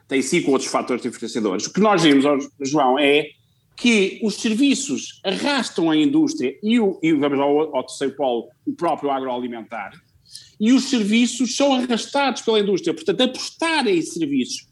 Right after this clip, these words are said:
para, e já vou ao ponto, para além do, do, do, do turismo, só, eh, beneficia a economia como um todo. Isto é, acho que é um, um primeiro aspecto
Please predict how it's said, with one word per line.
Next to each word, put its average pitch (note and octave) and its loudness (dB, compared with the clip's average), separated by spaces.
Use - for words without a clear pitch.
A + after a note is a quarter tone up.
para, E3 0
e C#3+ -2
já E3 0
vou E3+ 0
ao D3+ -4
ponto, C#3 -6
para D3+ 0
além D3 2
do, C3+ 0
do, C#3+ -6
do, C3+ 2
do B2+ 0
turismo, B2+ 4
só, C4 2
eh, G#3 2
beneficia A3 0
a A3+ 2
economia A3 -2
como G#3+ -8
um G#3 -8
todo. D#3 -2
Isto G3 -2
é, A3 0
acho G3+ 0
que - 0
é A3 4
um, G#3+ 0
um F#3 0
primeiro G3 0
aspecto F#3 -2